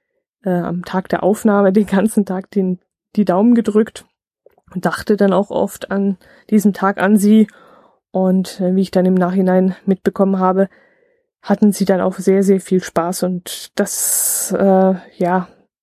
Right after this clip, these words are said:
das ist ja die Hauptsache, dass man an sowas dann Spaß hat. Jedenfalls war ihnen dann hinterher auch die Erleichterung anzuhören und das hat mich dann riesig gefreut,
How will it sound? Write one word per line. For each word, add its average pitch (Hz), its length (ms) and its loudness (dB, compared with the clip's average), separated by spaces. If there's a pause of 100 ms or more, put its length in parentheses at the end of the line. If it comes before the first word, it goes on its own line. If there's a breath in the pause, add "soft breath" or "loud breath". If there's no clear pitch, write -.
(200)
das 196 200 -4
ist 208 140 2
ja 190 100 2
die 175 140 -2
Hauptsache, 190 380 0
dass 180 200 -4
man 180 160 -4
an 180 80 -4
sowas 180 340 -4
dann 180 160 -2
Spaß 175 320 -6
hat. 180 160 -4 (440 loud breath)
Jedenfalls 202 420 2
war 202 100 0
ihnen 220 280 6
dann 202 180 2
hinterher 196 380 4
auch 185 100 -2
die - 80 -2
Erleichterung 196 540 0
anzuhören 208 600 2
und 190 180 -2
das 185 120 -2
hat 196 140 -4
mich 196 120 0
dann 185 140 0
riesig 180 340 -2
gefreut, 170 420 -6